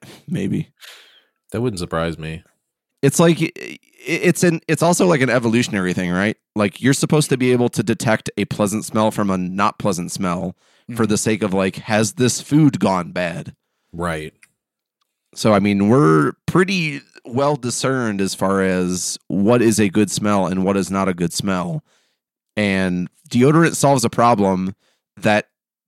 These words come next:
Speaker 1: totally exists.
Speaker 2: Like, I, I, I get people who are like, "Don't use modern deodorant 'cause it's got, like, aluminum or whatever the fuck in it, and it might be bad for you." But, like, to say that body odor just does not exist at all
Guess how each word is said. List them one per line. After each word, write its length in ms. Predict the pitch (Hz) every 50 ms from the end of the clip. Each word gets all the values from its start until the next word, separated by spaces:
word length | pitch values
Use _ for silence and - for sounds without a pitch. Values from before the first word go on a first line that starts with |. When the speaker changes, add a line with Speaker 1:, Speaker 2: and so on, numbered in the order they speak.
| _ _ _ _ _ _ -
Speaker 1:
totally 560 | 139 131 127 127 123 120 113 110 107 101 76
exists. 640 | 98 90 85 - 104 95 80 - - - - - - _ _ _ _ _ _ _ _ - - _ _
Speaker 2:
Like, 120 | 123 143
I, 220 | - 156 175 170 - -
I, 140 | 143 139 - _ _ -
I 80 | 160
get 280 | 151 120 117 202 226 165
people 200 | 202 190 156 131
who 100 | 123 127
are 100 | 127 117
like, 280 | 107 101 101 95 92 92
"Don't 220 | 90 110 120 127
use 260 | 120 110 110 110 101 107
modern 340 | 104 98 101 98 98 98 87
deodorant 420 | 90 90 90 90 92 98 98 85
'cause 120 | - 85 87
it's 100 | 87 -
got, 140 | - 90 92
like, 120 | 95 87
aluminum 640 | 95 92 92 92 90 90 92 92 90 90 87 87 87
or 100 | 82 80
whatever 280 | 82 82 85 82 80
the 100 | 80 80
fuck 280 | - - - 85 - -
in 120 | 87 82 85
it, 160 | 85 85 80
and 140 | 82 85 85
it 120 | 82 - - -
might 420 | 82 80 82 85 92 90 - 92
be 100 | 92 95
bad 340 | 90 80 78 80 85 85 95
for 140 | - 123 120
you." 360 | 117 120 127 151 165 170 - _ _ _ _ _ - _ _ _ _
But, 160 | 104 107 131 117
like, 200 | 120 120 110 -
to 100 | - 120
say 180 | - - 127 131
that 120 | 117 110
body 300 | 95 85 92 98 98 101
odor 200 | 101 98 98 98
just 260 | 87 85 90 87 85 80
does 200 | 90 90 87 90
not 160 | 95 90 85
exist 480 | 87 82 80 76 80 85 85 - - -
at 140 | - 82 -
all 500 | - 78 78 78 85 107 131 135 -